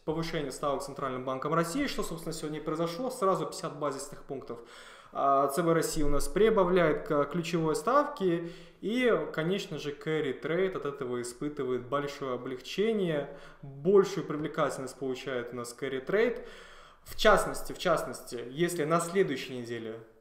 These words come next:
а, Центральный банк, а, С Ш А, как я уже сказал, а, избегает у нас ястребиной риторики, у нас ещё появляется дополнительный запас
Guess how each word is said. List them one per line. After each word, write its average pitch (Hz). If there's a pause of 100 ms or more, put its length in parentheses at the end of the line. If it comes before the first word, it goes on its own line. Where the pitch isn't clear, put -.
(120)
а, 120
Центральный 147
банк, 117 (300)
а, 123
С -
Ш -
А, 113 (280)
как 127
я 123
уже 117
сказал, 117 (520)
а, 143
избегает 190
у 165
нас 143
ястребиной 160
риторики, 185 (180)
у 139
нас 190
ещё 180
появляется 151
дополнительный 147
запас 135